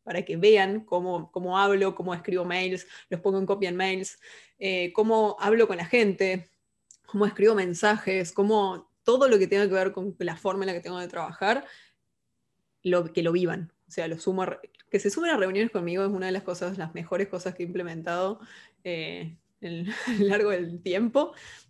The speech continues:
porque es una forma más rápida de que aprendan cómo sos. Entonces, y toda la cultura de cómo trabajas. Y por el otro lado, eh, lo que hay que tener en cuenta cuando tenés un equipo, implementar metodología de trabajo con el equipo y or-, organización.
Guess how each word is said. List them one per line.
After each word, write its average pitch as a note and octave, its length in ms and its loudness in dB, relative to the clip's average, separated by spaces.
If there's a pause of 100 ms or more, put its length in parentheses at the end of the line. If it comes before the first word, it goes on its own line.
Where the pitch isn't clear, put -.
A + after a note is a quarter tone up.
porque G#3+ 100 4
es B3 80 0
una B3+ 140 0
forma A#3 180 0
más A3+ 240 -2
rápida G3+ 380 2
de F#3 100 0
que F3 80 -4
aprendan F3+ 540 -4
cómo F3+ 180 -4
sos. - 340 -14 (360)
Entonces, F3 500 -10
y G3 140 -10
toda F3 200 -4
la F3 100 -4
cultura E3+ 380 -4
de E3+ 440 -2
cómo F3 420 -6
trabajas. - 420 -10 (640)
Y G#3+ 100 -8
por C4 180 0
el D4+ 100 -2
otro E4 220 -2
lado, C#4 520 -2
eh, F3 280 -2
lo E3+ 200 2
que F3+ 140 -2
hay G#3+ 140 4
que A3+ 60 0
tener A#3 140 2
en A3+ 120 0
cuenta A#3+ 360 0
cuando E3 200 -6
tenés F3+ 180 -4
un G#3 80 0
equipo, A#3+ 540 -2
implementar F3+ 500 -4
metodología F#3 640 0
de F3+ 60 0
trabajo F3+ 400 -4
con F3 100 -6
el F3+ 120 -6
equipo F3 280 -4
y F#3 80 4
or-, F3 240 0
organización. G#3+ 1080 -2